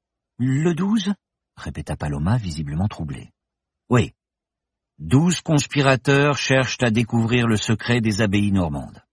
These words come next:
D'ailleurs, la clé du secret des abbayes est également liée à ce chiffre. Sept abbayes et cinq lettres. A L C O R, sept plus cinq, cela fait toujours douze.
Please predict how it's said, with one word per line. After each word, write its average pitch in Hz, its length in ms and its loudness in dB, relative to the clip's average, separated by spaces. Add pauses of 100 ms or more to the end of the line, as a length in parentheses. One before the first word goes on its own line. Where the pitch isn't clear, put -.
(760)
D'ailleurs, 87 320 2
la 78 100 -8
clé 113 240 2
du 82 120 -8
secret - 480 0
des 78 220 -4
abbayes 95 340 0
est 117 160 -2
également 95 420 2
liée 123 180 0
à 151 60 2
ce 131 180 -2
chiffre. - 580 -4 (600)
Sept - 560 -2
abbayes 113 400 2 (840)
et 90 120 -2
cinq - 480 0
lettres. - 400 -4 (500)
A 156 240 4 (240)
L 165 400 2
C - 420 -2 (160)
O 95 180 -2 (180)
R, 185 520 0 (220)
sept - 580 -2
plus 87 160 -4
cinq, 113 640 -2 (500)
cela 82 340 -6
fait 92 140 -4
toujours 151 300 0
douze. 98 320 -6